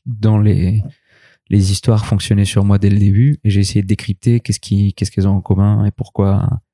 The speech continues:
pourquoi ça marche sur moi. Pas pourquoi ça marche, ça se vend, parce que je regardais des shonen qui ne se vendaient pas, mais qui marchaient sur le public que je suis. Et, euh,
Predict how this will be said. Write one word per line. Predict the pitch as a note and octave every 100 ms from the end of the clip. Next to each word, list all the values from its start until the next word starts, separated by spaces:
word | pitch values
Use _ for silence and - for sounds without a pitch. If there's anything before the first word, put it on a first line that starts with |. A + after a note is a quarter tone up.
| -
pourquoi | G#2 A2+
ça | G#2
marche | G2+ - -
sur | - G#2
moi. | F#2+ - _ _ _
Pas | - B2
pourquoi | A2+ A2+
ça | - G#2+
marche, | G2+ G#2 - - _ _
ça | -
se | G2
vend, | F#2+ D#3+ _ _ _ -
parce | F#2
que | - G2
je | F#2
regardais | F#2+ F#2 F#2 F#2+
des |
shonen | F2+ F#2 F#2+
qui | F#2 -
ne | F2 G2 F#2 G2+
se | -
vendaient | F#2+ G2+
pas, | A#2 E3 _ _ _
mais | G#2+
qui | - G2
marchaient | G2+ - A#2+
sur | - G2+
le | F#2
public | G#2+ A2
que | -
je | -
suis. | - A2+ _ _ _ _ _ -
Et, | F2+
euh, | F2